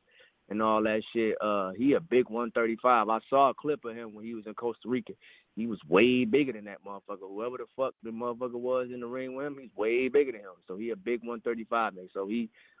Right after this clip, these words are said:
hopefully he can stay on track. I like his, I, I like his mind. He's very mature. Like, he has a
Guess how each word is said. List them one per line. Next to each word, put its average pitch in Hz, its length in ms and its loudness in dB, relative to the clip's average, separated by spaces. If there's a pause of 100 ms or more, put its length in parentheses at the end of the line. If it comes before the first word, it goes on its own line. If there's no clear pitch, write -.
hopefully 143 360 2
he 143 100 -4
can 135 200 -16
stay 139 180 -8
on 127 200 -12
track. 135 200 -8 (100)
I 110 60 -12
like 117 300 -10
his, 113 140 -14 (440)
I, 110 100 -10 (140)
I 107 60 -2
like 120 260 0
his 107 140 -8
mind. 107 340 -4
He's 101 160 -10
very 117 220 0
mature. 110 420 -2
Like, 98 240 -4
he 113 120 2
has 110 200 0
a 95 60 -12